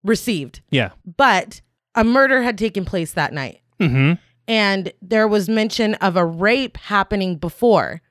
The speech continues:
Speaker 1: So in my mind, Billy committed that rape. And this is
Speaker 2: Right.
Speaker 1: obviously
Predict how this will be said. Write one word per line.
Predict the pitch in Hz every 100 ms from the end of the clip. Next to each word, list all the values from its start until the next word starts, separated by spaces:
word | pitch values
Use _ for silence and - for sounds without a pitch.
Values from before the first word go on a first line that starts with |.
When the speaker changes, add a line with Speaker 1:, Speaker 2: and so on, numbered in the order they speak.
| _ _ _ _
Speaker 1:
So | _ 202 175
in | 175
my | 185 220 302
mind, | 339 196 143 120 131 - _ _ _ _ 151
Billy | 220 262 330 277
committed | 208 226 226 208 180
that | 165
rape. | 165 180 135 - _ -
And | 196 214
this | 233
is | 226
Speaker 2:
Right. | 202 120 - _ -
Speaker 1:
obviously | 247 269 240 - 233